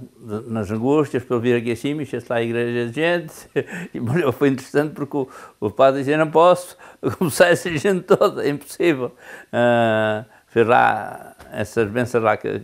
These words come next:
quis fazer, e as pessoas mantiveram-se ali, quer dizer, ah, já não, como a terra estava sempre a tremer, já se afastava o mar das casas, não, as pessoas tinham medo, não é? Mas ninguém sabia que, ah, na,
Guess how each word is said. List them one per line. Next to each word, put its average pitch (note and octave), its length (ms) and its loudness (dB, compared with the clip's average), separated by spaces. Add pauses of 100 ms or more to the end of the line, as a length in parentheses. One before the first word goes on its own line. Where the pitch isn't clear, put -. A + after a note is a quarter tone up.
quis A#2 140 -4
fazer, E3 500 0 (320)
e B2+ 100 0
as B2 80 4
pessoas C#3 300 2 (180)
mantiveram-se C3 680 0
ali, F4+ 300 2
quer E3+ 100 -2
dizer, A2+ 240 -2 (300)
ah, A#2+ 440 4 (140)
já C3 200 2
não, B2+ 460 -2 (420)
como C3+ 120 0
a - 20 -8
terra C3+ 220 4
estava C3+ 280 4
sempre C3+ 220 -2
a - 20 0
tremer, D#3+ 460 2 (240)
já C#3 120 4
se D3+ 120 2
afastava D3 340 2
o D3+ 40 -2
mar D3 140 4
das D3+ 140 -2
casas, A3+ 380 2
não, G#2 420 0 (400)
as F#2+ 240 -6
pessoas G#2+ 240 -2
tinham C#3 140 -4
medo, F#3+ 240 2
não A#2+ 100 0
é? G2+ 160 -4 (340)
Mas C3+ 100 2
ninguém D#3+ 200 6
sabia D#3 420 4
que, F#3+ 100 2 (840)
ah, A2 560 -6
na, C#3+ 100 0